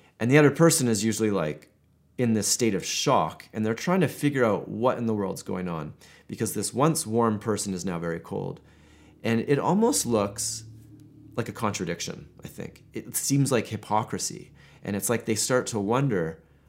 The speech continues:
"Well, who's the real person here? Are they,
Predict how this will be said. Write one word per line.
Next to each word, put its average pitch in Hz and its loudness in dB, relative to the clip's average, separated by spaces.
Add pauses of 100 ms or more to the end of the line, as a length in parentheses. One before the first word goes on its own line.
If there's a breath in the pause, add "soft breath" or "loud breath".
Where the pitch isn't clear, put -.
(120 soft breath)
"Well, 123 -4 (120)
who's 320 2
the 160 4
real 143 6
person 143 -2
here? 85 -10 (360 soft breath)
Are 117 4
they, 170 4